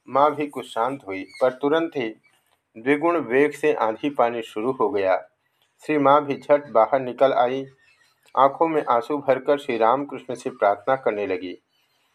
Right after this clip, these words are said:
"दुहाई ठाकुर, जरा आंखें उठाकर देखो, मेरे बच्चे की रक्षा करो।" सारी रात उद्वेग में कटी। दूसरे दिन जब विद्यानंद जी ने बताया कि तूफान के समय देसला के बैठक खाने में उन लोगों ने आश्रय लिया था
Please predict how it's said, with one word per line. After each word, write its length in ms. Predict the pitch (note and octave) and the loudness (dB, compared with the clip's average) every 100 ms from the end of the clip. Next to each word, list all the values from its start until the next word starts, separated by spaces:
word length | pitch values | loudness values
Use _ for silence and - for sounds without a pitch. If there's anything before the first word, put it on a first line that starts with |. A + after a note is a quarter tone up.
| _ | _
"दुहाई 400 | A#2+ C3 D3 D#3 | -2 2 8 8
ठाकुर, 460 | E3 B2 A2+ C#3 C#3 | 8 2 2 2 -2
जरा 180 | A#2+ A#2 | 2 2
आंखें 360 | A2+ A#2 A2+ D3+ | 2 0 0 0
उठाकर 480 | C#3+ C3 B2 C#3+ C3 | 2 4 4 2 -2
देखो, 460 | A2 - F2 - - | -4 -4 -6 -6 -6
मेरे 180 | B2+ C3+ | 0 0
बच्चे 400 | B2+ B2+ - D3+ | 0 -2 0 -4
की 140 | D3+ | -2
रक्षा 360 | A2 G#2+ - C#3 | -4 -4 2 2
करो।" 340 | G#2+ F#2 E2 _ _ _ _ _ | 2 -4 -6 _ _ _ _ _
सारी 260 | C3+ C#3 D3+ | 4 4 4
रात 280 | C#3+ C3+ C3+ A2+ | 4 4 2 -10
उद्वेग 400 | A2+ B2+ C#3+ C3 | -2 2 2 0
में 80 | A2+ | -4
कटी। 340 | G#2+ - F#2 - _ _ | -4 -6 -10 -12 _ _
दूसरे 400 | B2+ C#3+ D3 D3+ | -4 -2 2 2
दिन 280 | C#3+ D3 D3 _ _ _ _ | 2 -4 -6 _ _ _ _
जब 220 | C3 D3+ C3 | 0 0 2
विद्यानंद 500 | C#3+ D#3 D#3 C3+ C3+ | 0 0 0 -2 -2
जी 100 | D3 | 0
ने 100 | C#3 | 0
बताया 440 | A2+ B2 A#2+ C3 | 0 2 4 4
कि 160 | C3+ B2 | 0 -6
तूफान 500 | - A#2+ - C#3 D#3 | -10 -4 2 2 2
के 140 | D3 | -6
समय 460 | C#3 A#2+ B2+ C3+ C#3 _ _ | -4 -2 0 -2 -4 _ _
देसला 440 | A2 C3 C3+ D3 D#3 | -2 0 0 2 2
के 140 | D3+ | 2
बैठक 400 | A2 A2+ A2+ - - | -2 -2 -2 -10 0
खाने 280 | A2 B2 | 0 2
में 180 | B2+ G#2 G#2 _ _ _ - | -2 -4 -6 _ _ _ -2
उन 140 | D3+ | 4
लोगों 240 | C#3+ C#3+ | 4 4
ने 120 | D3 - | 0 0
आश्रय 360 | G#2+ G#2 B2+ C3 | -2 -2 0 -2
लिया 260 | G#2+ B2 C3 | 2 2 4
था 200 | G2+ | 2